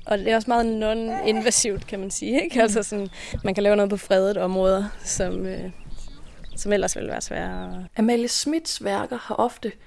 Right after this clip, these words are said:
Speaker 2: karakter af collage. Når hun blander forskellige tekstformater og billeder. Værket her er selvsagt uden billeder, men collagen er der stadigvæk. I løbet af radioudsendelsen, hvis vi kalder den det,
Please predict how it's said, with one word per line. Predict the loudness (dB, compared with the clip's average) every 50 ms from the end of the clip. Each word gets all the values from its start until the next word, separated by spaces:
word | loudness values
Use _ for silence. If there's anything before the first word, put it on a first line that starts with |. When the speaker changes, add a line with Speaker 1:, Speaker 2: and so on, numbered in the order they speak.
| -20 -20 -20 -14 -10
Speaker 2:
karakter | -8 -8 -8 -6 -4 0 2 2 0 0 -4
af | -8
collage. | -6 -4 -4 -2 -2 -2 -2 -4 -4 -8 -8 -8 -10 -10 -12 -16 _ _ _ -20 -20 _ -20 -20 -20 -20 -20 -6 -2
Når | 0 2
hun | 4 2 2 2
blander | 0 -2 -2 0 0 0 -2 -4
forskellige | -4 -4 -4 -4 -2 0 0 0 2 0 -2 -4 -6 -8 -12 -12 _
tekstformater | -6 -4 -4 -4 -4 -6 -8 -6 -4 -4 -4 -2 -4 -6 -6 -6 -8
og | -8 -8 -6
billeder. | -4 -4 -2 -2 -2 -4 -6 -8 -8 -12 _ -20 -20 -20 -20 _ _ _ _ _ _ _ _ -20 -20 -20 -20 _ _ _ -12
Værket | -8 -6 -6 -4 -4 -4 -4 -6 -6
her | -4 -4 -4 -4 -6 -10 _ -20 -20 -20 -20 -20 _ -8
er | -6
selvsagt | -4 2 2 2 2 2 -2 -4 -4 -4 -6 -6 -4
uden | 0 2 2 2 2
billeder, | 0 -2 -2 -2 -2 -4 -4 -4 -6 -10 -14 -20 -20 -20 _
men | -4 0 0 0 -2
collagen | -2 -4 -6 -4 -2 -2 -2 -2 -2 -2 -4 -2 -2 -2 -4 -6 -12 -20 -20 -20 _ -20 -14 -12
er | -10
der | -8 -6 -6
stadigvæk. | -6 -4 -2 -2 -2 -2 -2 -2 -4 -6 -8 -12 -20 -20 _ _ -20 -20 -20 _ _ _ _ -20 -20 -20 -20 _ _ _ -18 -8
I | -6 -2 0
løbet | 0 0 0 0 -2 -2
af | -2 -2 -2 0
radioudsendelsen, | 0 0 0 -2 -4 -4 -4 -4 -4 -4 -4 -4 -4 -4 -6 -8 -8 -8 -10 -10 -14 _ -20 -20 _ _
hvis | -14 -12 -12 -12 -12
vi | -10
kalder | -6 -2 0 2 2
den | 2 2 0 0
det, | -4 -6